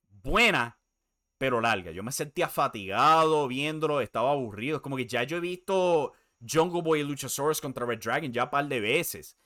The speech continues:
Verlos mano a mano es como que me sentía desgastado viéndolo, honestamente. De sorpresa, Jungle Boy perdió la lucha. En vez,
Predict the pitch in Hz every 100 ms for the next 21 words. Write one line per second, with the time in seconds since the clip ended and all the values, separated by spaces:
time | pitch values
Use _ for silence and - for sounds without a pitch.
0 | _ _ 104 113 160 185 185 180 165 160
1 | 190 143 151 147 139 127 - 127 113 139
2 | 180 175 127 - 135 147 127 110 107 80
3 | - _ _ _ _ _ _ _ _ 104
4 | 107 - 101 95 - - _ - _ _
5 | 120 156 160 - 220 262 - 180 269 _
6 | _ _ _ _ 113 180 208 208 202 208
7 | 175 160 226 214 302 - - _ _ _
8 | _ _ 147 139 143 220 - - -